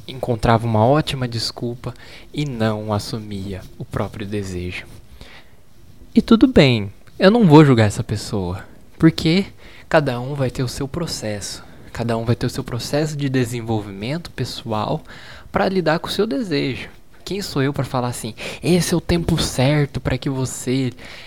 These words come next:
é, assuma a sua escolha, assuma o seu desejo"? Não serei eu que falarei isso pra essa pessoa. Então, eu venho trazer isso pra vocês hoje. Venho trazer que não tenham medo da mudança.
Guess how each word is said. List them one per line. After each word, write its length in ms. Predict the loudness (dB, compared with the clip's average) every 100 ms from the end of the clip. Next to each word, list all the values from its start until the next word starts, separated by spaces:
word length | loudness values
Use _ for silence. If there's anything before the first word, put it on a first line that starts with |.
| -6
é, 300 | -4 -2 -2
assuma 720 | -2 -4 -6 0 2 2 -2
a 60 | -4
sua 240 | -2 -4
escolha, 680 | -4 -8 -6 -4 -4 -4 -4
assuma 720 | -6 -4 -2 -2 -2 -6 -8 -10
o 100 | -10
seu 200 | -6 -4
desejo"? 500 | -4 -6 -10 -12 -14 -20 -20
Não 520 | -16 -12 -10 -8 -8 -10
serei 340 | -10 -8 -8
eu 140 | -10
que 160 | -14 -16
falarei 480 | -14 -14 -10 -8 -8
isso 280 | -8 -12 -14
pra 140 | -14
essa 140 | -14
pessoa. 500 | -12 -12 -12 -12 -14 -16 -20 -20 -20 -16
Então, 560 | -14 -10 -4 -4 -4 -6 -12 -20 -20 -20 -20 -20 -20 -20 -8
eu 140 | 2 4
venho 180 | 4 4
trazer 340 | 2 2 2
isso 520 | 2 2 0 0 -6
pra 160 | 0 0
vocês 580 | 0 -4 -2 -2 -2 -2
hoje. 580 | -2 -4 -4 -8 -10 -14 -18 -6
Venho 160 | -2 0
trazer 540 | 2 2 2 2 0 -4 -14 -18 -18 -6
que 400 | 0 2 2 2
não 200 | 2 2
tenham 260 | 0 -2
medo 320 | -2 -2 -2 -4
da 100 | -6
mudança. 800 | -4 -4 -6 -8 -12 -14 -16